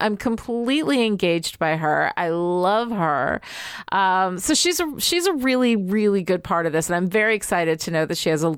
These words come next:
a strong comic book history and that she's going to, uh, to have some interesting things to do. So I'm, I'm excited about that.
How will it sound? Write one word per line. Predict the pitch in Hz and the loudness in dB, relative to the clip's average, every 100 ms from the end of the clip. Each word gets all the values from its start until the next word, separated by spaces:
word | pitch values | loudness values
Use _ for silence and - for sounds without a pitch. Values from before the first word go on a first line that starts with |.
| - | 0
a | 180 | 0
strong | 165 - 180 165 160 165 | 0 -2 0 2 0 -2
comic | - 165 165 - | -4 -2 -2 -4
book | 160 | -4
history | - 170 - 160 156 | -2 -4 -2 -2 -2
and | 156 | -2
that | 147 127 | -4 -4
she's | - 160 | -2 -2
going | - 151 143 160 | 0 -2 -2 -6
to, | - 143 131 | -2 -2 0
uh, | 117 92 90 - - - - | 0 0 -2 -6 -18 -14 -4
to | 214 | 0
have | 196 170 | 0 -2
some | 170 | -4
interesting | 170 - 160 - 147 | -4 -2 -2 -2 -6
things | 165 143 147 | -6 -6 -6
to | 143 | -4
do. | 113 82 | -4 -4
So | - 160 | -2 0
I'm, | 165 165 | 0 0
I'm | 185 170 | -2 -2
excited | - 151 147 147 | -2 -2 -2 -2
about | 143 151 | -2 -2
that. | 127 139 | -4 -6